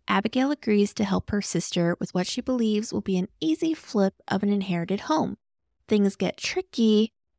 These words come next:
when Beau has a different idea. And this stars Ashley Newbrow and Marcus Rosner. So, I'm just gonna talk about this movie instead of doing our normal ratings because I did not care for this movie at all. It was,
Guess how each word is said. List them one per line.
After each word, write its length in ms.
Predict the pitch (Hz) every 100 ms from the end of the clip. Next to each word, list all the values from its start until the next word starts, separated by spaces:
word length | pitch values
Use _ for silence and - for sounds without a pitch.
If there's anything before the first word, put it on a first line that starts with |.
| _ -
when 260 | 196 185
Beau 380 | 202 254 190 180
has 220 | - 185
a 60 | 202
different 360 | 233 214 160
idea. 480 | - - 143 - - - _ _ _ _
And 160 | 190 180
this 100 | 180
stars 460 | - 175 165 170 -
Ashley 360 | 185 - - 233
Newbrow 500 | 202 202 190 190 190
and 320 | 180 175 175 185
Marcus 400 | 165 147 - 185
Rosner. 480 | - 71 - - - - _ _ _
So, 580 | - - 180 160 104 170 - _ _ _
I'm 100 | 233
just 120 | 302 -
gonna 120 | 285
talk 220 | 247 233
about 180 | 247 254
this 140 | 262
movie 260 | 254 262 277
instead 220 | 226 214
of 80 | 202
doing 180 | 196 185
our 100 | 180
normal 480 | 180 180 175 180 -
ratings 760 | 175 175 208 277 302 - - - _ -
because 840 | 185 180 175 160 170 - - - _
I 80 | 180
did 140 | 190
not 160 | 175 -
care 160 | - -
for 100 | -
this 160 | -
movie 200 | - -
at 60 | 107
all. 200 | - - - - _ -
It 220 | 254 262
was, 720 | 247 226 220 208 208 202 202